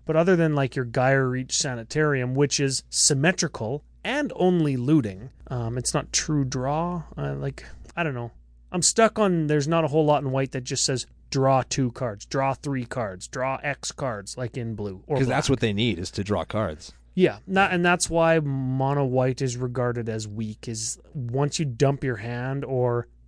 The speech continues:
Speaker 1: if you get wrathed playing Angels, and then maybe you have to wrath the board, and then your hand's empty, like, what do you do? You just kind of top deck mode, and that's not really that powerful.
Speaker 2: It's not the best.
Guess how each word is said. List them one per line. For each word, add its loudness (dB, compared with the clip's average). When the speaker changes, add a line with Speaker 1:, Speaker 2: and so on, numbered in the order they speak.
Speaker 1:
if -2
you 6
get 6
wrathed -4
playing 2
Angels, 0
and -2
then 4
maybe 2
you 2
have 4
to 0
wrath 2
the 0
board, 8
and 0
then 2
your 0
hand's -2
empty, 2
like, 0
what 0
do 2
you 2
do? 0
You -6
just -6
kind -2
of -2
top -4
deck -4
mode, -6
and -8
that's -4
not -8
really -4
that -6
powerful. -10
Speaker 2:
It's -8
not 0
the -2
best. -10